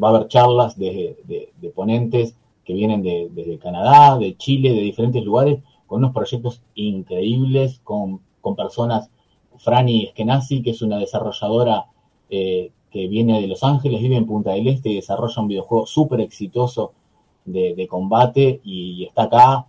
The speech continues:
y va a contar su experiencia y en lugar de ser una mega empresa decidieron ser una cooperativa como de quince personas. Está Camila Gormaz de Chile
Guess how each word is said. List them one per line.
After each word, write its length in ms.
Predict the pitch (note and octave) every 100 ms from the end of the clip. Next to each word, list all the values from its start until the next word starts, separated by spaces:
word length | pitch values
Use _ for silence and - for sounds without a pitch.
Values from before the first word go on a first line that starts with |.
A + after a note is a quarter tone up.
| _ _
y 60 | -
va 100 | A2
a 40 |
contar 240 | A2 G#2+ A2+
su 100 | A#2
experiencia 520 | A2 G2+ A#2+ B2+ A2+
y 140 | G2+
en 80 | G2
lugar 180 | G2 A2+
de 60 | A2+
ser 160 | A#2+
una 220 | A2+ G#2+
mega 240 | G#2 A#2 A2
empresa 400 | G#2 B2 A#2+ A2+
decidieron 420 | G2 - A2+ A2+
ser 100 | A#2
una 160 | A2 G2+
cooperativa 580 | - F#2 F2 A2+ A2+
como 180 | - F#2
de 100 | F2
quince 280 | G#2+ A2+ A2+
personas. 540 | A2+ - A#2 B2+ B2+ B2+ _ _ _ _ _ _ _ _
Está 180 | - A2+
Camila 320 | A2 C3+ B2
Gormaz 320 | A2+ A2+ A2+
de 120 | G#2
Chile 500 | - C3+ C3 C3 B2+